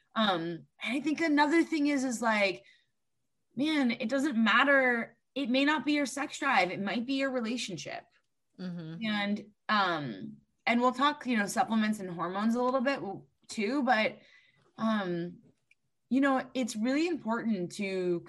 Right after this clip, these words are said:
Speaker 1: connect with your significant other. Sex is a place of connection.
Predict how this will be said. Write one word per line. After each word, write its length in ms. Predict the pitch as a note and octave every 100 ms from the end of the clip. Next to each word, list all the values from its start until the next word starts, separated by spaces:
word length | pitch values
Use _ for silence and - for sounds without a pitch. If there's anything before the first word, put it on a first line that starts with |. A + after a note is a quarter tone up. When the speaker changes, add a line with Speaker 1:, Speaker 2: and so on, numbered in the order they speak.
| -
Speaker 1:
connect 600 | F3 F3+ E3+ A#3 - - G#3
with 160 | G#3
your 120 | G#3+
significant 640 | G3 G3+ E3+ E3+ F3 - -
other. 380 | C#3+ - - -
Sex 420 | - A#3 A3+ A#3
is 100 | C4+
a 60 | B3+
place 300 | A#3+ G#3+ G#3+
of 120 | G#3
connection. 680 | - E3 D#3 - G3+ A3+